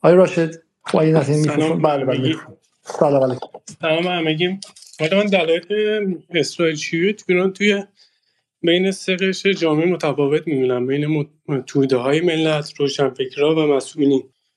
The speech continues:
Speaker 2: و بین تودهٔ ملت یکی از دلایل،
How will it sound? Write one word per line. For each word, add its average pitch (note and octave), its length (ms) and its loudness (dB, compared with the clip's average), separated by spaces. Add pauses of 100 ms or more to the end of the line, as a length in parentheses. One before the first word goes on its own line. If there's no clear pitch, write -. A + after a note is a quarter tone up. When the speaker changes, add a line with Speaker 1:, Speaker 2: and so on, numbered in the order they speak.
(200)
Speaker 2:
و E3 40 -4
بین E3 280 2
تودهٔ G3 400 0
ملت G3 500 0
یکی G3 160 -2
از G3 120 -2
دلایل، F3+ 580 2